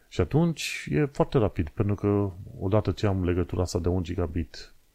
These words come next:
un gigabit, da, e un gigabit, uh, pe secundă și download de jocuri, mă pot asigura foarte bine că S S D-ul face față și poate să scrie datele pe cum le primește, una, două, hop, țăp, hop, țăp.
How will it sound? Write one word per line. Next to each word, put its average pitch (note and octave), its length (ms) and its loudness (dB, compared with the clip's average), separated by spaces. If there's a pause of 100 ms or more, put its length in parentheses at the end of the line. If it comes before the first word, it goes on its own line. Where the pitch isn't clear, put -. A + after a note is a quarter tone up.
(160)
un G2+ 120 -4
gigabit, F2+ 360 0
da, F2 240 -2
e F#2 60 0
un F2+ 160 2
gigabit, F2 600 -2
uh, F2 240 -2 (480)
pe - 80 0
secundă F2+ 680 2 (440)
și - 200 -2
download F2+ 300 2
de F#2 100 2
jocuri, C3+ 460 2 (560)
mă G2+ 180 2
pot - 260 0
asigura F#2+ 440 2
foarte - 300 -4
bine F#2 280 -2
că F#2+ 200 0
S F2 60 -2
S - 200 2
D-ul F2+ 220 2
face - 240 -2
față F#2+ 260 -2
și - 120 -10
poate F#2 160 -4
să - 80 -4
scrie E2+ 320 -4
datele E2 440 -2
pe F2 140 -4
cum G#2+ 180 2
le F2 80 4
primește, E2+ 460 -2
una, E2+ 160 -2
două, D#2 180 -2
hop, - 220 -2
țăp, - 180 -2
hop, - 180 -6
țăp. - 180 -4